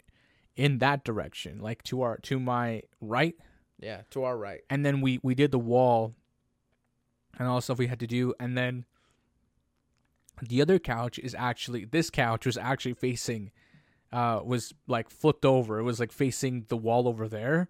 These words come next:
Speaker 2: Yeah.
Speaker 1: But this, this room is pretty narrow. Like, it's like a rectangle.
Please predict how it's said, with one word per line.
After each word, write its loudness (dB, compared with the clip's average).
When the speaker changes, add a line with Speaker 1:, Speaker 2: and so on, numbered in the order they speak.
Speaker 2:
Yeah. -6
Speaker 1:
But 2
this, 0
this -2
room -2
is -2
pretty 0
narrow. 0
Like, -8
it's -10
like 0
a 4
rectangle. -2